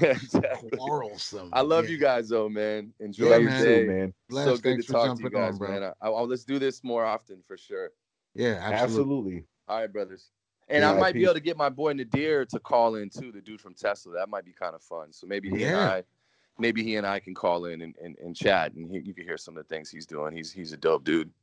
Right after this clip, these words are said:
Speaker 2: Yeah, hook
Speaker 3: Oh,
Speaker 2: it
Speaker 3: that'd
Speaker 2: up,
Speaker 3: be
Speaker 2: man.
Speaker 3: awesome.
Speaker 1: All right, cool. I'll hit you guys later.
Speaker 2: All right,
Speaker 3: All right,
Speaker 2: bro.
Speaker 3: peace,
Speaker 1: All right,
Speaker 3: brother.
Speaker 1: peace.
Speaker 2: Bless.
Speaker 3: Later.
Speaker 2: Yeah, man. That's just crazy. I'm, I'm glad, uh,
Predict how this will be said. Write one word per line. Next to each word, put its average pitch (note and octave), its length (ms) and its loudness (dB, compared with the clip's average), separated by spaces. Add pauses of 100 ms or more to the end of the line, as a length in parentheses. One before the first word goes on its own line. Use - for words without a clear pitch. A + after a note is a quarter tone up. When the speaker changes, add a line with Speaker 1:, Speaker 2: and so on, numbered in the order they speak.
(420)
Speaker 2:
Yeah, D#3 220 2
hook C#3+ 180 4
Speaker 3:
Oh, E3 60 4
Speaker 2:
it - 20 4
Speaker 3:
that'd A3 160 4
Speaker 2:
up, - 60 -4
Speaker 3:
be - 60 -2
Speaker 2:
man. C#3+ 180 4
Speaker 3:
awesome. - 240 -6 (320)
Speaker 1:
All A#2+ 80 8
right, C3 160 4
cool. A#2+ 320 2 (120)
I'll A2+ 120 0
hit B2 180 -2
you - 0 -
guys A2+ 220 0
later. G#2+ 260 -2 (380)
Speaker 2:
All G2+ 100 0
right, G#2+ 140 -2
Speaker 3:
All G#2+ 60 2
right, G#2+ 40 0
Speaker 2:
bro. F#2 140 -2
Speaker 3:
peace, A#2+ 140 -6
Speaker 1:
All G2+ 80 -2
right, G#2+ 40 2
Speaker 3:
brother. G#2 220 0
Speaker 1:
peace. G#2 260 -14 (140)
Speaker 2:
Bless. G2 340 -6 (400)
Speaker 3:
Later. E2 240 -8 (2000)
Speaker 2:
Yeah, G#2 280 -2
man. E2 440 -6 (160)
That's G#2+ 160 -12
just D3 220 -2
crazy. G#2 360 -2
I'm, A#2+ 200 -2
I'm B2+ 180 2
glad, A2 320 4
uh, F#2+ 300 0